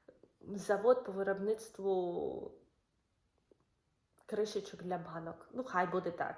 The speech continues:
ні? <laughs> У кожного з нас свої мрії. Е, х-, неважливо, у нас є велика мрія. І ця мрія, ця ціль означає, що ми ще не там, так?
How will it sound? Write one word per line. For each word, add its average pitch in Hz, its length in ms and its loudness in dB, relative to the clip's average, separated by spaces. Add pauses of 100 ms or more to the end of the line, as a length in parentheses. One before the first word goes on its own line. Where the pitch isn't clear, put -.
ні? 233 240 6 (360)
<laughs> 554 400 4
У - 40 -8
кожного 262 280 10
з 240 60 6
нас 226 240 10
свої 233 200 10
мрії. 226 380 4 (260)
Е, 214 380 8
х-, - 180 -6 (340)
неважливо, 247 540 4 (160)
у - 20 -8
нас 262 260 2
є 240 80 8
велика 247 360 2
мрія. 240 340 -2 (2500)
І 269 280 2
ця 254 160 4
мрія, 247 360 2
ця - 180 2
ціль 262 460 -2
означає, 311 440 2
що - 160 -2
ми 277 100 0
ще - 220 -4
не 233 100 -2
там, 202 280 -10
так? - 240 -2